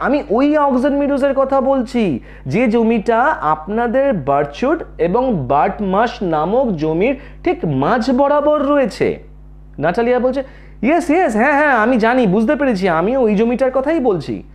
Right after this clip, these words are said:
They are ours, ওই জমিটা তো আমাদের।" লোমফ বলছে, "No, you are mistaken, honored Natalia Stepanovna, they are mine।" লোমফ আবার বলছে, "না, না, honored Natalia Stepanovna, সম্মানীয় নাটালিয়া স্টেপানোভনা,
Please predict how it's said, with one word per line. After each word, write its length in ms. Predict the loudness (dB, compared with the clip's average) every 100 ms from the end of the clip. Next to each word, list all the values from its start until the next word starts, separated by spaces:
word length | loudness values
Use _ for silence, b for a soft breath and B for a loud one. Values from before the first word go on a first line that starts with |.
| b b -6
They 120 | -2
are 100 | 0
ours, 380 | 0 0 -2 -6 -12 -20 -20 -18 -6
ওই 100 | -2
জমিটা 280 | 0 0 -2
তো 100 | 0
আমাদের।" 460 | 0 -2 -4 -6 -10 -18 -20 -20 -20 -20 -20 -10
লোমফ 280 | -2 0 2
বলছে, 240 | 0 2 2
"No, 160 | 2
you 200 | 2 2
are 180 | 2 2
mistaken, 460 | 0 -2 -2 0 2
honored 440 | 2 2 0 0
Natalia 420 | 0 0 2 0
Stepanovna, 600 | 0 -2 0 -2 -4 -8 B B B
they 140 | -2 0
are 100 | 0
mine।" 260 | 0 -2 -6 -10 b b b -4
লোমফ 240 | 0 2 4
আবার 160 | 2
বলছে, 200 | 2 2
"না, 200 | 2 2
না, 320 | 2 0 -2 -4
honored 440 | -4 0 0 0 -2
Natalia 360 | 0 0 0 0
Stepanovna, 680 | -2 -2 -2 -4 -2 -2 -2
সম্মানীয় 540 | -4 -4 -4 -2 -2
নাটালিয়া 360 | -2 -2 0 0
স্টেপানোভনা, 580 | -2 -2 -2 -2 -4